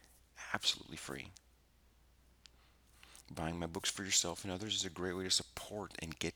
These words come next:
the word out. Give Playing in the Dirt, The Four Pillars of Health, and a short ebook called Mental Wellbeing Made Simple from my website. If you're in the States, I'm going to make it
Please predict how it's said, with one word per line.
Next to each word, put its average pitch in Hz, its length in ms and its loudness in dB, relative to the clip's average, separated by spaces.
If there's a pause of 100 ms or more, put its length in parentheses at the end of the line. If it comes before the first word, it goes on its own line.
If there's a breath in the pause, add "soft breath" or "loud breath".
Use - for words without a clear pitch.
the 78 80 -4
word 80 260 -8
out. - 360 -6 (920 loud breath)
Give 92 260 -2
Playing 87 320 0
in 85 80 -2
the 78 140 -2
Dirt, 73 280 -2
The - 80 -4
Four - 300 -4
Pillars 90 340 -4
of 80 120 -6
Health, 78 360 -6
and - 100 -6
a - 40 0
short 101 380 4
ebook 101 360 -4 (680)
called 151 280 -6
Mental - 400 0
Wellbeing 156 560 -4
Made 143 140 -2
Simple 104 440 0 (300 loud breath)
from 87 140 -6
my 80 100 -2
website. - 480 2 (2250 loud breath)
If - 140 0
you're - 80 2
in 71 60 0
the 71 60 4
States, - 460 6 (540 loud breath)
I'm 90 140 -2
going 80 220 -4
to 78 140 -4
make 76 240 -2
it - 100 -4